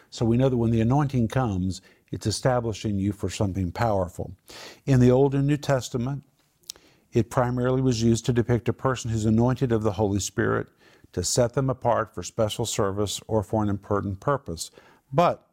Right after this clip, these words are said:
here's the important thing. When a person was anointed with oil in ancient times, you have to understand this or you miss the whole meaning of the word anointing.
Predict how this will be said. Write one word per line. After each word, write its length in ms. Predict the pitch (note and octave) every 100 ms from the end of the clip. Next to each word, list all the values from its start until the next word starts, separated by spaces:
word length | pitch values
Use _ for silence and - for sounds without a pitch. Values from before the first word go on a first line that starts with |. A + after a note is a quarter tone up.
| _
here's 240 | _ B2 A2+
the 60 |
important 480 | B2+ A2 A2+ G#2 G2+
thing. 240 | F#2+ F2 D2+ _ _ _ - - - - _
When 160 | B2
a 60 | A2+
person 420 | - E3+ E3+ -
was 160 | E3+ D#3+
anointed 460 | D3+ A#2+ A2+ C3+
with 160 | A#2+ B2
oil 380 | B2+ B2 A2+ A#2
in 180 | - A2+
ancient 460 | F#2 G2 F#2+ - -
times, 580 | A2+ F2 E2 F#2 - - _ _ _ _ _ _ _ _ _ _ _ _ _ _ _ _ _ _
you 80 | G2+
have 160 | A2 C#3+
to 40 | A2+
understand 480 | G#2 F#2+ A2 A2
this 140 | G#2 -
or 120 | G#2
you 120 | G2+
miss 240 | G#2+ G#2+ -
the 100 | E2
whole 240 | E2 A#2+
meaning 400 | A#2+ G2 F#2 F2+
of 80 | F2
the 80 | F2
word 160 | E2+
anointing. 480 | D#2+ E2 C2 D2+ -